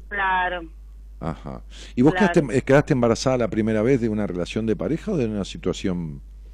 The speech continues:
Speaker 2: así de una
Speaker 1: No,
Speaker 2: trama?
Speaker 1: no, no, eh, de una relación de pareja a los quince años.
Speaker 2: Ajá. ¿Y, y, y, y, y la segunda vez?
Speaker 1: Eh, está, eh, también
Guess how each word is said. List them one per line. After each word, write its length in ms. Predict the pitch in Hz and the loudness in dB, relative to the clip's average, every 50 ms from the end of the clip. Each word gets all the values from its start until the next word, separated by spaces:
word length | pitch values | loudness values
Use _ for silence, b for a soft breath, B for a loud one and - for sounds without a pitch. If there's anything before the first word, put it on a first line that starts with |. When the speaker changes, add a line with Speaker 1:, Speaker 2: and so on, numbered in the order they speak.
| b b b b b - | b b b b b -16
Speaker 2:
así 180 | - - - | -14 -8 -4
de 60 | 98 95 | -2 0
una 120 | 95 87 | 0 0
Speaker 1:
No, 60 | - | 2
Speaker 2:
trama? 260 | - 196 196 214 220 | 2 2 2 2 0
Speaker 1:
no, 140 | 226 214 214 | 0 -2 -4
no, 220 | 208 208 202 202 196 | -4 -4 -6 -4 -4
eh, 200 | 190 190 196 190 190 | -4 -4 -4 -4 -4
de 80 | 196 | -6
una 180 | 202 208 202 196 | -6 -6 -6 -4
relación 520 | 185 190 185 185 180 - - 214 202 196 | -4 -4 -6 -6 -10 -10 -10 -8 -8 -6
de 100 | 196 185 | -8 -8
pareja 440 | 175 180 180 180 180 170 - - 190 196 | -6 -6 -6 -6 -6 -10 -12 -16 -12 -10
a 60 | 196 | -8
los 180 | 175 180 180 175 - - - | -6 -6 -6 -8 -10 -16 -14
quince 320 | - 196 190 180 - 185 | -12 -12 -12 -10 -8 -6
años. 260 | 180 175 170 170 170 - - - - - - - - - - - - - - - - - - - - - - - - - - - - - - - - b b b b b b - | -6 -6 -6 -8 -10 -14 -18 -18 -18 -18 -18 -18 -18 -18 -18 -18 -18 -18 -18 -18 -18 -18 -18 -18 -18 -18 -18 -16 -16 -16 -16 -18 -18 -18 -18 -18 -18 b b b b b b -12
Speaker 2:
Ajá. 360 | - 76 69 80 87 80 - - - b b b b b b - | -10 -8 -6 -4 -4 -4 -6 -8 -14 b b b b b b -10
¿Y, 220 | - 92 95 95 92 - - | -4 -2 0 0 -2 -4 -4
y, 220 | 87 87 87 87 82 | -2 0 0 0 0
y, 260 | 82 82 87 87 85 - | -2 -2 -2 -2 -2 -2
y, 320 | 76 87 90 90 90 90 90 | -4 -4 -4 -4 -4 -6 -6
y 40 | 87 | -4
la 120 | 85 78 | -4 -4
segunda 360 | - - 95 95 104 104 98 | -4 -4 -4 -2 -2 0 2
vez? 440 | 98 110 131 151 170 160 - - - - - - - - - - - - - - - - - - - - - - - - - | 4 4 4 4 4 2 -2 -8 -16 -18 -18 -18 -18 -18 -18 -18 -18 -18 -18 -18 -18 -18 -18 -18 -18 -18 -18 -18 -18 -16 -8
Speaker 1:
Eh, 480 | 196 190 185 185 180 180 175 170 160 - | -6 -4 -2 -2 -2 -2 -4 -4 -8 -12
está, 320 | - - 202 190 185 185 - | -8 -6 -4 -2 -2 -2 -2
eh, 340 | 202 190 185 185 180 180 175 | -2 -2 0 0 -2 -2 -2
también 480 | - 196 214 233 233 220 196 190 180 | -2 -4 -2 -2 -4 -4 -4 -6 -10